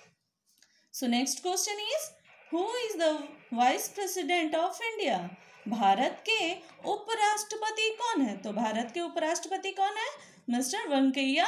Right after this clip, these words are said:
नायडू। Today homework is note down this assignment in notebook and learn it with spelling and meaning। यहाँ पे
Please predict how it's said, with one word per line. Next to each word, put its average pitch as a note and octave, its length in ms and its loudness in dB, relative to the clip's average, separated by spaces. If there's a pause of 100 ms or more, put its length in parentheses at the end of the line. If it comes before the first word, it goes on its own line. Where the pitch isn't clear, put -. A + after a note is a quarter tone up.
(380)
नायडू। A3+ 460 2 (1300)
Today D4+ 380 0
homework D4+ 520 2
is G3 200 -4 (320)
note A4+ 300 2
down C4 400 4
this A3 240 -4
assignment A3+ 600 0 (100)
in A#3 240 4
notebook F3 680 -2 (280)
and A3+ 280 4
learn E4 240 6 (380)
it G3+ 260 -2 (360)
with G#4 200 -2 (120)
spelling A3+ 520 2 (320)
and G#4+ 220 -4
meaning। G3+ 260 0 (280)
यहाँ A3 340 2
पे E4+ 100 -2